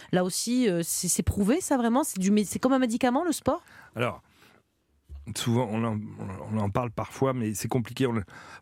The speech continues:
Speaker 2: pour savoir si un médicament marche, on appelle ça l'effet taille. C'est, c'est un artifice statistique, d'accord ?
Speaker 1: Mhm.
Speaker 2: Et, euh, quand on est à zéro, ça veut dire que le, le traitement n'est pas mieux que le placebo. Quand on est au-dessus de zéro, de zéro, euh, en positif, ça veut dire que le traitement marche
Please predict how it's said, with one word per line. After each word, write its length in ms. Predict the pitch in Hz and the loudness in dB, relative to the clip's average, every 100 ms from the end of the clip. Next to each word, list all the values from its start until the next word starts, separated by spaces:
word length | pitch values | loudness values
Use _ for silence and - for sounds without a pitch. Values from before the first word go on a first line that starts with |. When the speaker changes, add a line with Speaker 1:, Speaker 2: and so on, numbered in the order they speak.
| - | -2
Speaker 2:
pour 120 | 127 | 0
savoir 220 | 175 180 | 2 0
si 120 | - | -2
un 60 | 139 | -4
médicament 520 | 135 123 139 123 123 | -4 -2 0 0 0
marche, 460 | 120 139 - - - | 2 0 -2 -8 -6
on 100 | 107 | -2
appelle 240 | 107 113 | -2 -2
ça 220 | 95 - 127 | -2 -2 0
l'effet 320 | 120 113 123 | -2 -2 -2
taille. 420 | 117 110 110 104 - | 0 0 0 -2 -6
C'est, 320 | - - 98 - - - | -8 -2 -2 -4 -16 -16
c'est 180 | - - | -4 0
un 100 | 113 | 0
artifice 540 | 113 - - 110 - 113 | -2 -4 -6 -2 0 0
statistique, 600 | 120 101 107 - - - | 0 -2 -6 -10 -16 -14
d'accord ? 280 | - 80 147 | -8 -2 0
Speaker 1:
Mhm. 260 | 165 160 208 - - | -2 -6 -8 -10 -2
Speaker 2:
Et, 180 | 113 | 0
euh, 200 | 117 110 107 | 0 -2 -2
quand 240 | 143 139 | -2 -2
on 100 | 143 | 0
est 80 | 139 | 0
à 80 | 131 | 0
zéro, 340 | 120 135 147 | 2 2 2
ça 160 | 190 120 | 0 0
veut 140 | 101 | 0
dire 220 | 104 143 - | 0 0 0
que 100 | 123 | 2
le, 200 | 110 107 | 2 0
le 200 | 110 110 | -2 -2
traitement 680 | 120 131 - 139 143 185 - _ _ _ _ - | 0 0 0 0 2 -2 -6 _ _ _ _ 0
n'est 160 | 117 | 0
pas 160 | 110 131 | 2 -2
mieux 140 | 139 | -2
que 120 | 135 | -4
le 40 | 117 | -6
placebo. 460 | 117 101 107 90 90 _ _ - - | -6 -6 -6 -8 -14 _ _ -18 -4
Quand 180 | 127 | -2
on 80 | 131 | 0
est 100 | 139 | 2
au-dessus 480 | 147 135 - 156 160 | 2 2 -2 0 2
de 40 | 123 | 2
zéro, 500 | 120 117 120 117 110 | 2 4 2 2 2
de 140 | 104 | 2
zéro, 560 | 104 107 120 202 254 160 | 2 2 4 2 2 -2
euh, 60 | |
en 80 | 104 | -2
positif, 480 | 90 123 101 - 190 | 0 0 0 0 0
ça 80 | - | 2
veut 40 | |
dire 120 | 113 | 0
que 80 | 147 | 0
le 80 | 110 | -4
traitement 340 | - 107 123 | -6 -4 -2
marche 320 | 104 151 - | 0 -2 -4